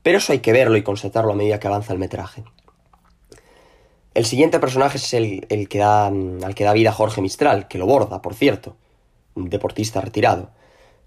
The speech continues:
un exjugador de frontón, venido a menos, caído en desgracia, y que está desesperado en el fondo por ganar dinero.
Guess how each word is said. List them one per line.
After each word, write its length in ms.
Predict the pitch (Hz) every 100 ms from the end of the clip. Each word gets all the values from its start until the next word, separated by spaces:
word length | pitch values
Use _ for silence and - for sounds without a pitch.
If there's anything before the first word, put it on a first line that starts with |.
| _ -
un 100 | 123
exjugador 600 | 117 - 135 117 113 131
de 100 | 117
frontón, 640 | 113 104 98 127 147 170
venido 240 | 101 104 104
a 60 |
menos, 340 | 113 135 160 -
caído 320 | 101 101 104
en 80 | 104
desgracia, 600 | 104 117 135 135 151 - _ -
y 120 | 104
que 80 | -
está 200 | - 120
desesperado 680 | 120 120 113 - 110 117 123
en 60 | 107
el 120 | 95
fondo 460 | - 113 113 117
por 320 | 104 92 90 95
ganar 300 | 95 95 92
dinero. 360 | 90 87 107